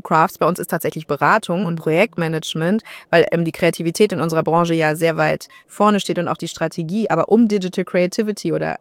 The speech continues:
any kind of creativity auf die Straße zu bringen, brauchst du ja Leute, die auch wirklich dafür sorgen, dass Prozesse funktionieren. Weil gerade im Digital, es muss schnell gehen, die, es müssen irgendwie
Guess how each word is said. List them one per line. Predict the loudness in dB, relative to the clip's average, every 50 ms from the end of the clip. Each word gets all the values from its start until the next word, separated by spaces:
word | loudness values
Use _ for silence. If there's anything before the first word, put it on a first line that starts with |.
| _ _
any | -2 0 0 0
kind | 0 0 0 0
of | 0 -2
creativity | -2 -2 -2 0 -2 -2 -2 -2 -2 -2 -2
auf | -2 -2 -2
die | -4 -8
Straße | -8 -2 0 2 2 2 0 -4 -8
zu | -8 -8 -8
bringen, | -4 -4 -4 -4 -4 -8 -16 -20 _ _
brauchst | 2 4 4 4 2 -2 -4 -4
du | 0
ja | 2 4 4 4 2 0 -4 _ _
Leute, | _ -2 0 4 4 4 4 2 0 -4
die | -2 -2 -2 -2
auch | -2 0 0
wirklich | -2 0 0 0 2
dafür | 2 0 0 0 2
sorgen, | 4 4 4 4 2
dass | -2 -4 -2
Prozesse | -4 -6 -2 0 -2 -2 -2 -2 -6
funktionieren. | -6 -6 -8 -8 -6 -6 -6 -4 -4 0
Weil | 2 2 2
gerade | 2 2 2 2 2 2 2
im | 0 0 0
Digital, | 0 -2 -2 -4 -6 -6 -4
es | 0 0
muss | 0 0 0 -2
schnell | -2 -2 0 0 0 -2
gehen, | -2 -2 -4 -4 -6 -8 -16 -20 -10 -6
die, | -4 -4 -2
es | -2 -2 0 2 2
müssen | 2 2 2 0
irgendwie | 0 0 0 0 0 -2 -2 -2